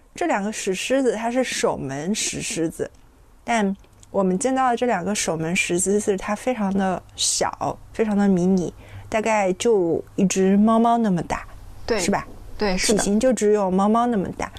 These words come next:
Speaker 1: 它们是脚上踩了一个石狮子，呃，踩了一个球，
Speaker 2: 啊？哦，
Speaker 1: 是吗？
Speaker 2: 是的，是的。
Speaker 1: 这只石狮子脚上踩了一个小彩球，像个小皮球一样。
Speaker 2: 嗯。
Speaker 1: 然后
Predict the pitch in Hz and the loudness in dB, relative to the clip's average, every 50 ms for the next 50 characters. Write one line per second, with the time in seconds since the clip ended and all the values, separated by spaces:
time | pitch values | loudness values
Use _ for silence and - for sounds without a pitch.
0 | - - - 269 247 233 220 226 - 247 226 214 - - 208 - - 190 226 240 | -10 -6 -2 2 4 4 4 4 4 2 2 2 0 -4 -4 -2 0 0 0 2
1 | 240 233 - - - - - - - - - - - 220 - 285 349 - - - | 0 -2 -2 -2 -2 -2 -2 -2 -6 -6 -4 -4 -4 0 0 0 0 0 -4 -6
2 | - - - - - - - - - - - - - - - - - - 208 208 | -4 -4 -4 -4 -4 -4 -6 -10 -14 -14 -18 -18 -18 -18 -16 -16 -10 -2 0 0
3 | 202 - - - - 208 285 359 381 165 185 202 214 240 233 - - - - 196 | 0 0 -2 0 2 4 4 4 2 2 0 2 4 2 2 2 0 -2 -2 -2
4 | 170 196 - - - - - - 190 185 175 156 151 - 202 190 180 180 190 - | -2 -2 -8 -12 -18 -16 -4 -2 0 0 0 -2 -2 0 0 -2 -2 -4 -8 -12
5 | - - - - - 269 226 180 - - - - - - - - - - 220 185 | -14 -6 -4 -2 -2 0 -2 -2 -4 -6 -12 -16 -16 -10 -8 -6 -2 -2 -2 -2
6 | 160 - - - - - - - - - - - - - - 294 285 247 240 247 | -2 -6 -8 -12 -16 -18 -20 -20 -20 -20 -20 -20 -16 -6 0 0 2 2 2 0
7 | 240 - - - 196 190 - - 233 240 247 233 233 196 190 - - - - - | 0 -2 -2 -2 -2 -2 0 2 2 2 4 4 2 0 2 0 -4 -6 -6 -8
8 | - - 226 220 202 196 202 - - - 202 - - - - - - - - - | -4 -2 0 0 0 -2 -4 -6 -6 -6 -6 -6 -6 -8 -6 -6 -4 -4 -2 -2
9 | 220 214 202 196 196 - - - - - - - - - - - - - - - | 0 0 0 -2 -2 -4 -2 -2 -2 -2 -4 -6 -10 -16 -14 -10 -8 -6 -6 -6
10 | - - - - - - - - - - - - - - - - - - - 214 | -6 -6 -6 -6 -6 -8 -8 -10 -14 -20 -20 -20 -20 -20 -20 -20 -14 -6 -2 0
11 | 208 196 - 202 - - - - - 202 - - - - 151 131 165 170 - 50 | 0 0 0 -2 -4 -4 -4 -2 -2 -2 -2 -4 -4 -2 0 0 0 0 0 -4
12 | - - - - - - - - - 180 170 160 - - - - - - - - | -8 -10 -12 -14 -14 -14 -12 -8 -6 -6 -6 -6 -8 -12 -14 -16 -16 -16 -16 -16
13 | - - 175 175 180 180 196 190 180 180 175 170 | -8 -4 -4 -2 0 2 2 2 4 2 0 -2